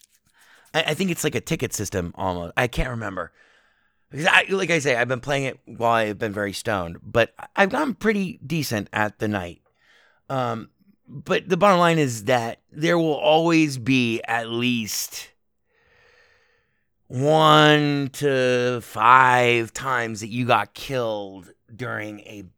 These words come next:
uh, a battle. And trust me, I die all the time. I mean, we're talking, like, you'll die fifty times in twenty minutes. It's just, you die, die, die, die, die. And kill, kill, kill, kill, kill.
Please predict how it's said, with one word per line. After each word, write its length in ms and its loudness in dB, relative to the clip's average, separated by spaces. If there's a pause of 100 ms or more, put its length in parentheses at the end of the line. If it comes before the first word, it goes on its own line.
(1080)
uh, 380 -10
a 120 -12
battle. 340 -4
And 180 -6
trust 200 -2
me, 80 -10
I 140 -2
die 200 0
all 180 -6
the 80 -10
time. 400 -8
I 40 -14
mean, 140 -10
we're 80 -10
talking, 240 -6
like, 160 -14
you'll 140 -6
die 220 -8
fifty 320 -16
times 480 -14
in 160 -20
twenty 240 -14
minutes. 260 -20
It's 180 -16
just, 300 -20
you 140 -14 (260)
die, 280 -8
die, 240 -16
die, 220 -14
die, 200 -20
die. 280 -20 (760)
And 140 -8
kill, 220 2
kill, 200 -4
kill, 220 -6
kill, 200 -10
kill. 280 -4